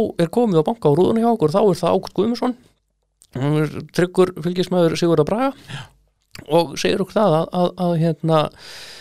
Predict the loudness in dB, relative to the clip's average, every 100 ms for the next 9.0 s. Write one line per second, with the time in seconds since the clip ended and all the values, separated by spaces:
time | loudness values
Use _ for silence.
0 | -12 -6 -2 0 0 -2 -2 -4 -4 -4
1 | -4 -4 -4 -4 -2 -2 0 0 2 0
2 | 0 -2 0 0 2 0 -4 -4 -2 0
3 | -2 -2 -2 2 2 2 0 -2 0 0
4 | 0 0 0 0 -2 -2 0 2 4 2
5 | 0 0 0 -2 -4 -4 -2 0 0 0
6 | 0 0 0 2 0 0 -4 -10 -20 _
7 | -6 -6 _ -20 -20 -20 _ -14 -10 -8
8 | -10 -8 -4 -2 0 -2 -2 -2 -4 -4